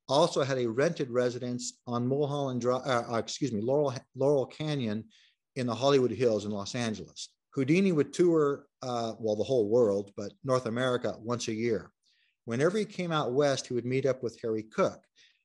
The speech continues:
They probably met at the L A S M meetings. Some of those meetings took place in Harry Cook's house. Most of them took place at this, uh, Mason's Law, this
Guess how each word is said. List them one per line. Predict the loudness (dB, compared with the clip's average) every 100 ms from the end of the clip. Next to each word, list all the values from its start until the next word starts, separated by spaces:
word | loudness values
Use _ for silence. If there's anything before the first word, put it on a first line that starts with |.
| _
They | -6
probably | 0 0 0 0 -2
met | -2 -6 -8
at | -10
the | -4 -2
L | 0
A | 0
S | -2 -2
M | -6 -6 -4
meetings. | -4 -4 -8 -12 -18 _ _ _
Some | -10 -2 0 0
of |
those | 0 0
meetings | -2 -6 -6 -10 -16 -6
took | -6 -4
place | -2 -2 -2 -8
in | -10 -8 -8
Harry | -4 -2 -2
Cook's | -6 -10 -10 -12
house. | -4 -2 -2 -10 -14 -14 -18 _ _ _ _ _ _
Most | 2 2 2
of | -4
them | -4
took | -4 -6 -6
place | _ 0 0 0 -6 -12 _
at | -6 -4
this, | -6 -4
uh, | -4 -4 -8 _ _ _
Mason's | -4 -4 -4 -8
Law, | -10 -10 -12
this | -12